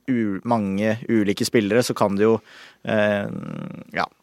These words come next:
det, en avtale kan få konsekvenser for den neste og så videre, så der har han jo en viktig rolle, mens, eh, jeg tror far og, og sønn er vel, vel mer de som til slutt da lander på hvilket valg, eh, man går for, da.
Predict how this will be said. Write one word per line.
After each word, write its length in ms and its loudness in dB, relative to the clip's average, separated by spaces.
det, 220 2
en 280 2
avtale 380 4
kan 160 2
få 140 0
konsekvenser 580 -2
for 120 2
den 100 0
neste 400 0
og 80 4
så 160 0
videre, 240 4
så 220 4
der 300 2
har 120 6
han 140 4
jo 180 2
en 260 2
viktig 320 2
rolle, 200 4
mens, 480 -4
eh, 300 4
jeg 100 0
tror 360 0
far 400 4
og, 380 2
og 160 0
sønn 320 4
er 100 4
vel, 280 0
vel 260 -2
mer 160 0
de 100 2
som 220 -6
til 120 -2
slutt 220 -4
da 120 2
lander 340 0
på 200 0
hvilket 300 -4
valg, 340 2
eh, 220 0
man 180 0
går 160 2
for, 160 2
da. 440 -8